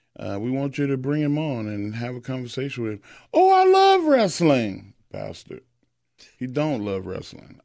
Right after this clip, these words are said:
I, I, I'm, I'm a radio guy. If you get in the car with me,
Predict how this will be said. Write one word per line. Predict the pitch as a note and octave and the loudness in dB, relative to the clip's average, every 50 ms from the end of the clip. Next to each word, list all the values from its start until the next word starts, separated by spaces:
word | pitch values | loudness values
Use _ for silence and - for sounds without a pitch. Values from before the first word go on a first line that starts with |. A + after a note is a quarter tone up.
| _ - | _ -4
I, | A#2 A#2+ | -2 -2
I, | - - A#2 A#2 A2+ A2 - - | -2 -2 -2 -2 -2 -2 -4 -2
I'm, | G#2+ A#2+ B2 B2+ A#2+ - | -2 0 0 0 0 -2
I'm | A#2 C3 C#3+ | -2 0 0
a | B2+ | 0
radio | A#2 A2+ A2+ C3+ C#3 D3 D3 D3 D3 D3 D3 C#3+ | 0 2 2 2 2 2 2 2 2 2 2 2
guy. | B2+ C#3 D#3+ F#3 E3+ G#2+ - - - _ _ _ _ _ _ _ _ | 0 -2 -2 -2 -2 -4 -4 -8 -12 _ _ _ _ _ _ _ _
If | - B2 A#2+ | -4 -4 -2
you | C#3 D#3 | -2 -4
get | C#3+ C3 D#3 F3 F#3+ | -4 0 2 2 2
in | G3 G3+ | 2 0
the | G3 | 0
car | F3+ - - - F#3 F#3 F#3 E3 D3 | -2 -4 -6 -2 0 2 4 4 4
with | C3+ A#2+ G2 E2 | 2 0 0 0
me, | A2+ C3+ C#3 G#2 D#2+ - _ | 0 0 0 0 -2 -6 _